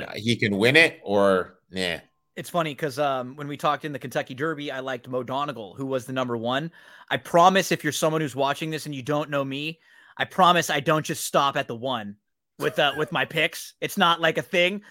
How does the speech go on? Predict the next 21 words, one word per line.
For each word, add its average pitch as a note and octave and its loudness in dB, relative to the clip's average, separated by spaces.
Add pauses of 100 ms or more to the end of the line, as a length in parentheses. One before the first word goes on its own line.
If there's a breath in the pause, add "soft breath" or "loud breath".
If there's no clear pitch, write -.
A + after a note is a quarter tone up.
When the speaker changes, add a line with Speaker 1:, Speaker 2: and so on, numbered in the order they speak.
(160 soft breath)
Speaker 1:
but F#3+ 6
he, G3 -2
he A#3 -2
to D#4 -4
me B3 -2
feels G#3+ 2
like F#3 2
the, F3 2
the D3+ 2
horse F3 -2
in E3+ -4
this D#3+ -6
race D#3+ -2
that's D#3 -4
the D#3+ -2
most D#3+ 0
fun D#3+ 0 (440)
to D3+ -6
bet E3+ 2 (360)
to G3 0
win E3 -4